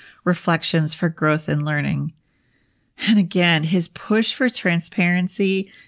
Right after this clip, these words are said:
and honesty over perfection is not an easy one,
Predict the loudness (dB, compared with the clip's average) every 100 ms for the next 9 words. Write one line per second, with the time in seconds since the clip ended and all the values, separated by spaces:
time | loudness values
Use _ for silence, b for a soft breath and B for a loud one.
0 | B -2 0 0 2 2 2 2 0 0
1 | -2 -2 -4 -2 -2 -4 -2 -2 -2 -2
2 | -6 -4 0 0 2 2 4 2 0 0
3 | 2 0 0 0 -2